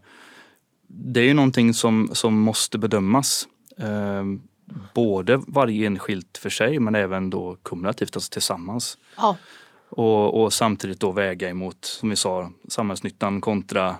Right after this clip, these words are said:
Speaker 1: med naturvärdena. Och sen har vi ju även fisket i det här och vi har Försvarsmaktens intressen.
Speaker 2: Mm.
Speaker 1: Så att det bara ifrån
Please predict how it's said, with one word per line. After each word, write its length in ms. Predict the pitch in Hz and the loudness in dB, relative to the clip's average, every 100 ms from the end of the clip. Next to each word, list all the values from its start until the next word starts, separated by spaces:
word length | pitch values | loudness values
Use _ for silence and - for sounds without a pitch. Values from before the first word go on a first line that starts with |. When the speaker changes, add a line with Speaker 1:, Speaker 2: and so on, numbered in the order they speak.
| _ | _
Speaker 1:
med 160 | - 107 | -2 0
naturvärdena. 800 | 101 113 104 98 92 95 92 92 | 0 -2 0 0 0 -4 -4 -4
Och 80 | - | -4
sen 160 | 101 | -2
har 120 | 104 | -2
vi 120 | 101 110 | 0 0
ju 60 | |
även 160 | 98 90 | 0 -4
fisket 520 | 107 - - 98 - | -6 -6 -6 -8 -6
i 20 | |
det 80 | 101 | -2
här 240 | 101 90 | -2 -2
och 120 | 90 98 | -4 -6
vi 40 | |
har 60 | 85 | -6
Försvarsmaktens 720 | - 107 95 101 - - 98 | -4 -4 -2 -6 -8 -8 -8
intressen. 460 | - 95 - 92 - - - 262 | -6 -4 -2 -4 -8 -20 -6 4
Speaker 2:
Mm. 140 | 247 | 6
Speaker 1:
Så 80 | 190 | 4
att 160 | 190 113 | 0 -2
det 360 | 110 104 101 - - - | 2 2 0 -4 -20 -2
bara 540 | 113 110 104 101 101 - _ - | 2 4 2 0 -2 -10 _ -14
ifrån 440 | - - 110 104 | -10 -2 0 0